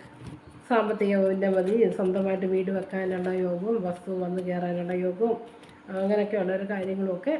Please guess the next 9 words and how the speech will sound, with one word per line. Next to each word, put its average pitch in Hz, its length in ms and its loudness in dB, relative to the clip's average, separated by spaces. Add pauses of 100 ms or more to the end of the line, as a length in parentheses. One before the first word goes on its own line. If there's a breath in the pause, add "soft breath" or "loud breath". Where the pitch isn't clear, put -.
ആ, 202 60 -4 (380)
പിന്നെ 185 460 -4 (300 loud breath)
ഏ, 196 100 -6
കിട്ടുന്നുണ്ട്. 185 680 2 (800 loud breath)
ഏ, 214 160 -2
എന്നിരുന്നാലും 208 840 6
രാഹു 233 320 6 (160)
മനസ്സമാധാനം 226 880 4
കുറച്ചുകൊണ്ടേയിരിക്കും. 196 880 0